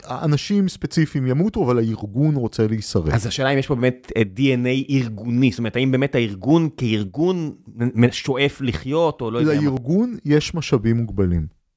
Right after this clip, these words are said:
Speaker 1: הוא צריך לשקם את עצמו צבאית, והוא צריך לשלוט אזרחית בשטח. קל לו הרבה יותר לשקם את עצמו צבאית, שהוא יודע שמישהו אחר נושא בעלות
Speaker 2: אז,
Speaker 1: השיקום
Speaker 2: אז זה מה שאני
Speaker 1: האזרחי.
Speaker 2: אומר, שיש פה ממש, הת-, אה, ש-, אם חילקת את זה לשלושת ה-, הגורמים שצריך למגר, זאת אומרת, שליטה אזרחית, שליטה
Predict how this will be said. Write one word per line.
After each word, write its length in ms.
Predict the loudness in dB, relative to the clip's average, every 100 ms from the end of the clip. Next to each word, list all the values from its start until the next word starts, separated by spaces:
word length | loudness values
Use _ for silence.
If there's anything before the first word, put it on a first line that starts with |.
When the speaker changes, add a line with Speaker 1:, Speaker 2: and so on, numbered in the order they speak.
| _ _
Speaker 1:
הוא 180 | 0 0
צריך 500 | -2 -2 0 -2 -4
לשקם 500 | -4 -4 0 2 2
את 100 | -2
עצמו 280 | -2 -2
צבאית, 600 | -2 -2 -4 0 0 0 0
והוא 160 | 0 0
צריך 400 | 0 0 0 -4
לשלוט 400 | 0 4 4 2
אזרחית 480 | -2 -2 -2 -2 -2
בשטח. 520 | 0 2 0 -4 -12 -20 -18 -18 -20
קל 340 | -10 -2 0 2
לו 120 | 2 2
הרבה 240 | 0 0
יותר 260 | 2 0 0
לשקם 520 | -2 -2 -4 -2 0
את 120 | 0
עצמו 280 | -4 -2 -2
צבאית, 480 | -2 0 2 2 -2
שהוא 220 | -2 0
יודע 480 | 0 0 0 2 0 -4 -14 -14
שמישהו 840 | -4 -2 0 2 0 0 -2 0
אחר 440 | 0 -2 0 0 0
נושא 360 | 0 -2 0 0
בעלות 420 | 2 2 0 0
Speaker 2:
אז, 60 | -2
Speaker 1:
השיקום 220 | 0 0
Speaker 2:
אז 40 |
זה 80 | 0
מה 60 | 0
שאני 160 | 0 0
Speaker 1:
האזרחי. 160 | 0
Speaker 2:
אומר, 100 | -2
שיש 240 | -4 -2 0
פה 120 | 0
ממש, 340 | 2 0 0 -2
הת-, 200 | -2 0
אה, 60 | -4
ש-, 120 | -2
אם 240 | -2 0 0
חילקת 440 | 0 2 2 2
את 60 | -2
זה 120 | -2
לשלושת 540 | -2 0 0 0 -2 0
ה-, 420 | 0 0 -2 -2
הגורמים 920 | 0 0 0 -2 -2 0 0 0 0
שצריך 360 | -2 -2 -2 0
למגר, 520 | -2 -2 -2 -2 -2
זאת 100 | -2
אומרת, 260 | -2 -2 -2
שליטה 440 | -2 -4 0 0
אזרחית, 460 | 0 -4 -2 2 2
שליטה 540 | 2 -6 -2 0 0